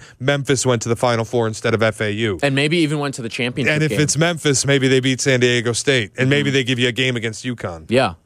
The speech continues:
Speaker 2: It, it's, uh, it's a complete butterfly effect, but it, it certainly is something that you could think about with this tournament.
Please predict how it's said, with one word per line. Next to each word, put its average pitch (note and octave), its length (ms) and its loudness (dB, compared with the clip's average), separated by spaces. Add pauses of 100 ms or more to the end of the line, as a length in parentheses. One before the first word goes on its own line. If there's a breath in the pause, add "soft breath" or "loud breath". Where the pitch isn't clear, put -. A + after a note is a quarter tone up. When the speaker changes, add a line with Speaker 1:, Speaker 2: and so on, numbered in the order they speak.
(200)
Speaker 2:
It, B2+ 240 0
it's, B2+ 240 -2
uh, C3+ 300 4
it's C3+ 160 -2
a C3 100 2
complete E3+ 380 2
butterfly C#3+ 500 2
effect, B2 400 0
but A#2+ 160 0
it, A#2 160 -2
it B2 120 -4
certainly C#3 420 0
is A#2 100 0
something A#2+ 360 -2
that A2+ 180 2
you A2 100 -6
could A2 140 -6
think A#2 200 0
about G2 300 0
with G#2 200 0
this - 180 -4
tournament. A#2 400 0